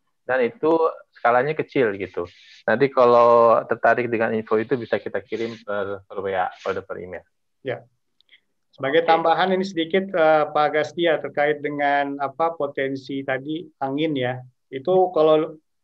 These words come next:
Speaker 2: dikatakan kecil tidak ska-, tidak sama sekali di Indonesia. Kalau tadi berdasarkan dengan Perpres dari, eh, eh, Perpres dua ribu tujuh belas itu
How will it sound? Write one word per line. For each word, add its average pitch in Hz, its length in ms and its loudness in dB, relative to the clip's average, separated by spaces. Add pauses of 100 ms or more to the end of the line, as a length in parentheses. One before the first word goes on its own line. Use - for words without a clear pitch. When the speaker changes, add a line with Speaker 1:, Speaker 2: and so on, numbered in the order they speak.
(160)
Speaker 2:
dikatakan 156 800 -2
kecil 196 400 -2
tidak 151 240 -2
ska-, 156 400 -2
tidak 151 320 -2
sama 143 240 -2
sekali 143 400 -2
di 139 140 -2
Indonesia. 135 580 -4 (560)
Kalau 147 160 2
tadi 165 160 2
berdasarkan 160 640 0
dengan 151 160 -2
Perpres 147 720 0
dari, 139 720 -2
eh, 135 460 -4
eh, 135 340 -10
Perpres 143 400 -4
dua 139 160 -2
ribu 135 160 -6
tujuh 135 240 -12
belas 131 240 -6
itu 156 400 -8